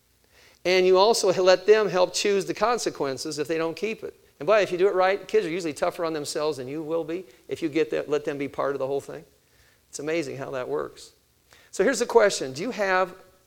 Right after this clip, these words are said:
values written down in your family? Has anybody? You could go home today and say, "Hey, let's take, what are our top five?" and start writing them down and pray about them and, and talk over them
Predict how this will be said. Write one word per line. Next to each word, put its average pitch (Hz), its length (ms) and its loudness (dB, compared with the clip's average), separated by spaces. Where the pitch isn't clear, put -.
values 180 840 0
written 151 260 -8
down 147 340 -8
in 147 80 -14
your 127 80 -12
family? 143 400 -14
Has 139 140 -6
anybody? 185 480 0
You 208 120 -2
could 240 140 -2
go 233 120 8
home 220 240 4
today 208 300 2
and 175 100 -2
say, 165 120 -4
"Hey, 190 120 0
let's 240 180 2
take, 226 280 0
what 202 120 4
are 226 100 4
our 175 120 4
top 196 320 -2
five?" 185 320 0
and 135 80 -8
start 175 240 0
writing 170 340 2
them 170 120 -6
down 170 200 0
and 135 80 -8
pray 190 200 0
about 139 260 0
them 123 100 -10
and, 135 140 -10
and 156 220 -6
talk 190 260 -2
over 123 220 -4
them 110 160 -14